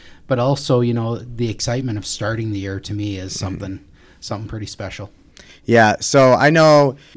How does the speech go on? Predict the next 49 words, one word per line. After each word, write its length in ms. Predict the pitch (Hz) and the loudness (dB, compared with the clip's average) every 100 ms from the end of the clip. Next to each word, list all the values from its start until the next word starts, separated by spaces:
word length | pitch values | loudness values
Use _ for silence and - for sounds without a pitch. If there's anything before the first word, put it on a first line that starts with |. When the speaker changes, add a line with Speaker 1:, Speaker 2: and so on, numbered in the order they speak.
| - _ | -20 _
Speaker 2:
your 240 | 143 151 | 2 2
background 480 | 147 135 135 139 131 | 4 4 4 2 2
and 120 | 127 | 2
you're 160 | 131 147 | 4 4
really 280 | 143 135 123 | 4 2 0
into 200 | 120 117 | -2 -2
the 120 | 107 | -4
golf 480 | 98 98 104 - - | -2 -4 -4 -8 -16
side 280 | - 113 117 | -4 0 2
of 80 | 110 | 0
things 280 | 120 120 107 | -2 -2 -2
as 140 | 101 | -2
well, 300 | 104 107 113 | 0 2 2
and 180 | 95 110 | 0 -2
you 100 | 127 | 2
guys 220 | 147 139 | 4 4
are 60 | 120 | 2
doing 280 | 110 113 110 | 0 -2 -4
something 520 | - 131 127 135 120 | -4 -4 -4 -4 -6
pretty 420 | 110 - 160 160 143 | -8 -4 0 0 0
big 460 | 113 127 117 107 | 0 0 0 -6
for 440 | - 113 110 110 104 | -8 -4 -2 -2 -2
not 240 | 113 131 | -4 -4
just 200 | 120 110 | -6 -8
this 160 | 107 - | -8 -8
area, 320 | 110 113 104 | -6 -6 -6
but 140 | 87 | -10
for 100 | 104 | -10
Minnesota 560 | 107 107 107 - 107 104 | -10 -8 -8 -8 -6 -6
golf 320 | 95 95 101 | -8 -8 -10
in 220 | - 95 | -12 -14
general. 500 | 90 107 107 104 101 - _ _ | -8 -8 -6 -8 -8 -12 _ _
Tell 160 | - 175 | -2 -2
us 120 | 185 | -2
a 40 | |
little 200 | 151 147 | -2 -2
about 260 | 127 120 - | 0 -2 -2
this 160 | 107 | -12
project 540 | - - 123 123 123 117 | -12 -4 -4 -4 -6 -8
you 140 | 113 | -8
have 120 | 110 | -8
been 140 | 98 107 | -10 -10
working 260 | 107 107 | -10 -10
on 140 | 107 104 | -10 -10
the 60 | |
last 280 | 104 101 - | -8 -10 -12
couple 200 | - 92 | -16 -12
of 60 | 101 | -8
years 440 | 101 101 101 92 | -6 -6 -8 -12